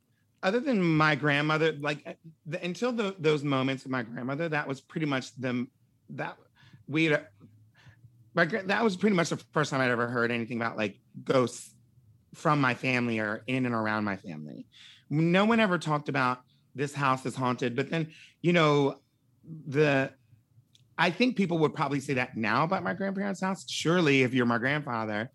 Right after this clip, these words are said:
but we just happened to live, this is gonna sound so bougie, but th-, I guess there was a moment in time when Black families who were educators were a part of that wave, um, which you can probably w-, watch about, look at in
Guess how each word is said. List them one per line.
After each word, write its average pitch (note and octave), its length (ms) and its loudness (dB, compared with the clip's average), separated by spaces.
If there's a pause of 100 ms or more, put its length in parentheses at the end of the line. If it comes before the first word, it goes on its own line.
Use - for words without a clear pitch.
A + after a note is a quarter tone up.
(340)
but D#3 300 2 (140)
we D#3+ 280 0
just G3+ 180 -2
happened E3 400 2
to C3 400 0 (100)
live, C3 560 0
this C#3 240 -4
is C3 120 -14
gonna C3 180 0
sound A#2 260 -2
so B2+ 140 0
bougie, B2+ 560 -4 (480)
but C#3 320 0 (120)
th-, B2+ 180 -8
I C3+ 80 2
guess D#3+ 180 0
there G#3+ 80 -2
was G#3 120 0
a F#3 40 4
moment D3+ 320 6
in D3 80 2
time C#3+ 320 0
when B2 380 0 (300)
Black D3+ 320 2
families C#3 460 2
who C#3+ 140 0
were B2+ 240 2
educators A#2 880 -2 (360)
were B2 520 4
a - 60 -14
part D3+ 240 0
of C3+ 80 0
that B2+ 200 0
wave, B2 800 -2 (380)
um, B2 240 0
which C3 220 0
you B2+ 100 -4
can C#3 140 0
probably B2+ 260 2
w-, A#2+ 280 -2
watch B2+ 360 -2
about, B2+ 320 -4
look B2+ 300 -2
at B2 280 -2
in A2+ 360 -2